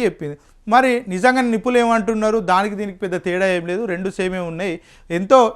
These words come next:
కొంతవరకైతే కొద్దిగా చేంజెస్ వచ్చినాయి. దీనివల్లనైతే మరి రైతులకు లబ్ధి చేకూరే అంతనైతే వీళ్ళు చేయం చేయలేదని అయితే నిపుణులు చెప్తున్నారు. మరి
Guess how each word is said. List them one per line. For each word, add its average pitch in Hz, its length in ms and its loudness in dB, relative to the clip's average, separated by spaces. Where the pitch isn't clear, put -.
కొంతవరకైతే 233 720 2
కొద్దిగా 202 220 0
చేంజెస్ 202 340 -2
వచ్చినాయి. 202 340 -8
దీనివల్లనైతే 190 720 -4
మరి 185 160 -2
రైతులకు 226 480 2
లబ్ధి 175 420 0
చేకూరే 247 460 4
అంతనైతే 220 500 0
వీళ్ళు 226 180 0
చేయం 214 280 4
చేయలేదని 202 420 2
అయితే 190 220 -2
నిపుణులు 233 320 0
చెప్తున్నారు. 143 380 -6
మరి 254 140 6